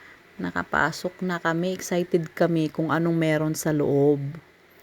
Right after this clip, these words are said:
Ayan ang ano namin, kung anong meron talaga. Ayan, float, float ja-, float. Ay, ano ba yun? Paano ba yun sab-, sabihin? Kayo na bahala dun. Kayo na bahala magbasa. So, pagpasok mo dyan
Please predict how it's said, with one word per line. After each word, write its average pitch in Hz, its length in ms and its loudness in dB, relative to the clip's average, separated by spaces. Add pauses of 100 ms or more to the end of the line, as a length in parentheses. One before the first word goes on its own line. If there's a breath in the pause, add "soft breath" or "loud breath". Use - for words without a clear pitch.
(280 loud breath)
Ayan 165 320 2
ang 160 160 2
ano 160 240 0
namin, 143 560 2
kung 160 160 -6
anong 175 240 2
meron 156 400 0
talaga. 127 400 -2
Ayan, 135 240 -2
float, 175 460 4 (680)
float 180 320 4
ja-, 156 480 -2
float. 180 220 -2 (880)
Ay, 180 160 -8
ano 165 160 -2
ba 147 160 2
yun? 185 160 -2
Paano 160 160 -2
ba 170 160 0
yun 175 60 -4
sab-, 156 160 -4 (100)
sabihin? 156 480 -2
Kayo 147 160 -4
na 151 80 -4
bahala 147 480 -2
dun. 190 240 -6 (560 loud breath)
Kayo 226 160 -2
na 226 80 2
bahala 220 240 0
magbasa. 156 640 -6 (1120 loud breath)
So, - 80 -20
pagpasok 208 480 2
mo 208 80 2
dyan 202 160 2